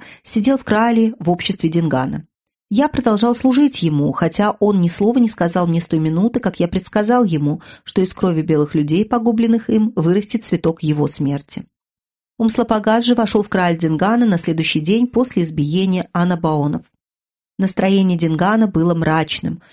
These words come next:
и он искал случая чем-нибудь развлечься. Он вспомнил о белом человеке молитвы, который явился в крааль для того, чтобы научить народ зулусов поклоняться другим богам, чем Осигая и цари. Он был хорошим человеком,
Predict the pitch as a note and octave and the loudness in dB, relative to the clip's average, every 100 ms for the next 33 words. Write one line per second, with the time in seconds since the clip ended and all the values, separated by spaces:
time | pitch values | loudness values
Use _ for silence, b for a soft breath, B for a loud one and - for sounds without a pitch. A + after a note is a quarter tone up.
0 | b - F3 A3+ C4 B3+ B3 B3 B3 - | b -2 2 2 2 0 0 0 0 -4
1 | - F#3+ F#3 G3 G3 - D#3 E3 D#3+ E3 | -6 -4 -2 0 0 0 0 0 -4 -2
2 | D#3+ D#3 C#3 C#3 - - D#3 - - A#3+ | -4 -2 -2 -2 -4 -6 -14 -14 -4 -2
3 | - - B3+ A#3 A#3 - G3+ F#3 E3 D#3 | -2 0 2 2 0 0 0 2 0 0
4 | - D#3 D#3 D#3 G3 A3+ F#3 - D#3 - | -2 0 0 0 0 2 0 -2 -10 -12
5 | B B F3+ F3 D#3+ D#3+ E3+ A#3 A#3+ A#3+ | B B -4 0 0 0 2 2 2 -2
6 | - F3 D#3+ E3+ E3 F3+ A#3+ C#4+ B B | 0 0 0 -2 0 0 0 -2 B B
7 | - C#4 B3+ G3+ F3 - A#3+ F#3 F#3+ F3 | -4 0 2 2 2 -2 0 0 0 0
8 | E3 G3+ C4+ B3 - F#3 F3+ A3+ B3+ - | 2 2 2 0 -2 -2 0 2 0 -2
9 | D#4+ C4 E3+ D3+ D#3 D3+ D3+ E3 - D#3+ | 0 2 2 2 0 0 -2 0 -2 -2
10 | - - D#3 D3+ F3 A3 - - - A#2+ | -2 -2 -2 0 0 0 0 -2 -2 -2
11 | E3+ - _ _ _ _ - D4+ C#4+ C4+ | -4 -10 _ _ _ _ -4 0 2 2
12 | D4+ D4 - E3 - D#3 D3 C3+ - E3+ | 2 0 0 -2 0 0 0 0 -4 -8